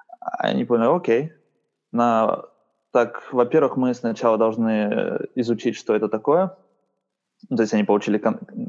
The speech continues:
они получили заказы на консультационные услуги. А во-вторых, а-, они, э, начали делать для многих инстанций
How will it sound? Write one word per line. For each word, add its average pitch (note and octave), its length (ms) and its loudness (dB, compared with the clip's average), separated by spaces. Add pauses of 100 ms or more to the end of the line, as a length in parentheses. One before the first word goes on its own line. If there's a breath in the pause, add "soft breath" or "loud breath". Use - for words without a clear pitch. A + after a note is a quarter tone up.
(380)
они A#2 160 -2
получили A2 600 2 (300)
заказы G#2+ 600 0
на G2+ 320 0
консультационные G#2+ 760 -2
услуги. G2+ 380 -2 (460 loud breath)
А A#2+ 100 2
во-вторых, D3 520 2 (260)
а-, - 60 -2 (140)
они, C3+ 680 0 (240)
э, - 340 -2
начали A#2 500 2
делать A2 520 2 (400)
для G2+ 300 2
многих G#2 720 0 (160)
инстанций G#2+ 960 -2